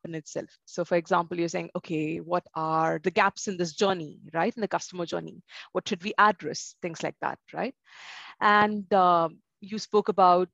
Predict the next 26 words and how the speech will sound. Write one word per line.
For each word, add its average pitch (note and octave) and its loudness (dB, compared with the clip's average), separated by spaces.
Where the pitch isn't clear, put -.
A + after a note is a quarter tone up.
uh, E3 4
data G#3 -4
scientists F#3+ -2
and A#3 2
analysts, G#3+ -2
right? A3 -2
So G3 -2
the G3+ -4
business A3+ 0
analysts A3+ 0
would F3+ -4
usually G3 -6
work A3+ 2
on D#3+ -2
such - -6
problems. D3+ -6
They D#3+ -4
would D#3+ -4
do F3 -4
exploratory G3 0
analysis. D#3+ -4
They E3 -8
could D#3+ -10
do E3+ -6
consultative G#3 4
work. D#3 0